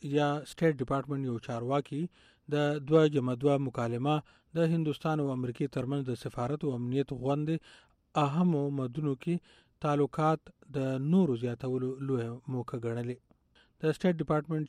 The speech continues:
چارواکي وویل، دا د نړۍ د دوه لویو جمهوریتونو ترمنځ د سټریټیژیک تعلقاتو د ژورتیا یو مضبوط علامت دی. د ایران په تیلو او د روس په وسله د هندوستان اړتیا کمول هم ویل کیږي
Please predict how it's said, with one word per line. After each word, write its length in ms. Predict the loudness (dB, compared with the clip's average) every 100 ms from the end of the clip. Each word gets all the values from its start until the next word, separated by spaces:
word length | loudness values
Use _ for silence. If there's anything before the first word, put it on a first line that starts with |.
| -4
چارواکي 420 | -2 -2 -2 -4
وویل، 340 | 0 2 0 -4 -20 _ _ 2
دا 180 | 4 4
د 120 | 2
نړۍ 260 | 2 4 4 2 -2 -6
د 240 | -2 0 0 4
دوه 160 | 4 4
لویو 260 | 2 0 -2
جمهوریتونو 640 | -2 -2 -2 -2 -2 -4 -4
ترمنځ 280 | -4 0 -2 -2 -18 _ -2
د 180 | 0 0
سټریټیژیک 600 | -2 0 0 0 -4 -6 -4
تعلقاتو 580 | -2 -2 -4 -4 -4 -4 -2
د 120 | -2
ژورتیا 500 | -2 -4 -4 -2 -2 -2 _ _ _ _
یو 120 | -2 0 0 -4 -4
مضبوط 360 | -2 -4 -4 -6
علامت 320 | -4 -6 -6 -8
دی. 80 | -10 -10 _ -2
د 120 | 4
ایران 240 | 6 4 4 0
په 80 | 0
تیلو 220 | 2 2 0
او 80 | 2
د 100 | 2
روس 100 | 0 -2
په 40 | -4
وسله 320 | -2 -2 -2 0
د 100 | 0
هندوستان 500 | 0 -4 -4 -2 -2 -2
اړتیا 260 | -6 -4 -4 -4
کمول 360 | -4 -2 -2 -4 -2
هم 140 | -2 0
ویل 260 | -2 -4 -2
کیږي 260 | -2 0